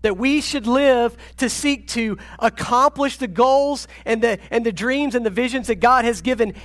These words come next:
his people for his kingdom. Jesus came into the world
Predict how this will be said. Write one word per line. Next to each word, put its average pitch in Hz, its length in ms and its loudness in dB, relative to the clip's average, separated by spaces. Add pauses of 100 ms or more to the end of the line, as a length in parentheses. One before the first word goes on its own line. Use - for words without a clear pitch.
his 247 260 0
people 254 560 0
for 240 340 0 (140)
his 294 340 0
kingdom. 156 600 -6 (4000)
Jesus 220 380 -6
came 196 580 -4 (240)
into 220 260 -2
the 196 80 -4
world 185 500 -2